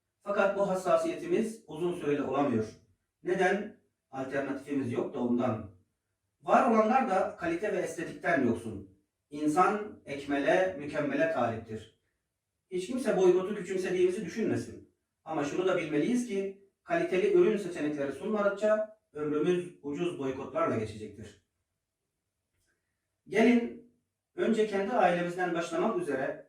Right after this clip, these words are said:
akrabalarımızla, komşularımızla, sıra arkadaşımızla olan ilişkilerimizi Allah'ın iplerinden olan İslam kardeşliği bağıyla güçlendirelim ki kalbimizde hiç kimseye karşı kin ve nefrete yer kalmasın.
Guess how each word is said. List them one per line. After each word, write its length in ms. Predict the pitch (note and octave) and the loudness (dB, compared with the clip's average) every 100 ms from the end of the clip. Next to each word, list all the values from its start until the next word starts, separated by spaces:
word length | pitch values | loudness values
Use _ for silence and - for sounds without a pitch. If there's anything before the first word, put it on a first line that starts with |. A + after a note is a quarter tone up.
| - | -10
akrabalarımızla, 1160 | D3+ F3 E3+ E3+ E3+ F3 - C#3+ C3 C3 - _ | -8 -2 0 4 4 4 0 0 0 0 -8 _
komşularımızla, 960 | E3 F3 E3+ E3 F#3+ F#3+ A#2+ B2 - - _ _ | -8 -2 2 2 2 0 0 0 -4 -18 _ _
sıra 260 | - G#3 | -4 2
arkadaşımızla 720 | D4 A3 F#3 E3+ F3 F3+ E3 | 4 4 0 -2 -4 -2 0
olan 240 | D#3+ D#3+ D3 | 0 0 -2
ilişkilerimizi 800 | D3+ - D3 D3 C#3+ F3 D#3 - | -6 -4 0 2 4 4 2 -2
Allah'ın 540 | C#3+ C#3+ C#3+ G3 G3 - | -6 -2 0 0 0 -2
iplerinden 640 | D#3+ D#3 D#3+ D#3+ F#3+ E3+ | -4 -4 -2 0 2 2
olan 460 | C#3+ C#3 D#3+ F3 - _ _ _ - | 0 0 -2 -4 -10 _ _ _ -18
İslam 460 | D3+ F3+ F#3+ D#3+ | -6 0 2 2
kardeşliği 560 | C#3+ C3+ C#3 - C3+ C3+ | 2 2 0 -4 0 0
bağıyla 500 | B2+ D3 B2+ A#2 - | 2 2 4 2 0
güçlendirelim 600 | C3+ - - B3 - - A3 | -8 -8 -6 -4 -2 -2 2
ki 360 | G#3 G#3 - - _ _ | 2 2 -2 -12 _ _
kalbimizde 840 | E3 D3+ D3+ C#3+ F3 F#3+ G3 - | 2 2 2 0 4 4 4 -2
hiç 180 | E3+ - | -12 -8
kimseye 360 | F#3 F3 D3 C3+ | -4 -2 -2 -2
karşı 500 | - - F3 F3+ - _ _ | -2 -2 -2 -2 -2 _ _
kin 360 | - F#3 D3 C3 | -4 -2 0 0
ve 180 | C3+ B2 | 0 0
nefrete 580 | C3 B2+ F3 E3+ E3+ D3 | -2 -6 -2 0 0 0
yer 220 | C#3 A#2 | -2 -2
kalmasın. 600 | D3+ B2+ A2 - - | -2 -2 -2 -6 -18